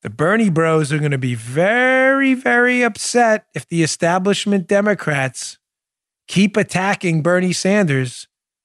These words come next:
There was this thing about an Iowa poll supposed to be released at the last minute. The rumor was that in this Iowa Des Moines Register poll, Bernie Sanders may have been in the lead in that poll. All of a sudden, the poll mysteriously gets scrapped.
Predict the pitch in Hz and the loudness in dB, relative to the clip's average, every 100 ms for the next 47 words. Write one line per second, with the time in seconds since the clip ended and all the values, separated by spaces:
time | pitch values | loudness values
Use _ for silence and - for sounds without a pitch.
0 | _ _ _ 175 170 139 - 202 202 185 | _ _ _ -2 0 -2 -4 0 0 2
1 | 165 151 156 175 190 190 180 180 190 196 | 0 0 0 0 2 0 0 2 2 2
2 | - 175 175 175 170 170 185 - 151 165 | 0 -2 -2 0 2 4 2 0 -4 0
3 | 170 175 175 175 180 - 139 170 180 170 | 0 0 0 0 0 -2 0 2 4 4
4 | 175 180 165 147 120 - - - 156 151 | 4 2 2 -4 -6 -16 -10 -2 0 0
5 | - 151 170 175 160 151 165 170 160 170 | 0 0 0 0 0 0 0 0 0 -2
6 | 180 185 151 175 175 147 156 175 - 170 | -2 -4 0 0 0 0 -2 -2 -2 0
7 | 175 170 151 170 151 160 151 139 139 165 | 0 0 0 0 2 0 0 -2 0 2
8 | 180 180 185 180 180 190 190 - - 160 | 2 2 0 0 0 2 0 -6 -2 0
9 | 180 175 190 185 165 - 170 185 180 - | 0 0 0 0 0 0 0 2 0 -2
10 | 170 175 180 185 170 165 - - 170 214 | 2 2 2 0 0 0 -2 -2 -2 -2
11 | _ | _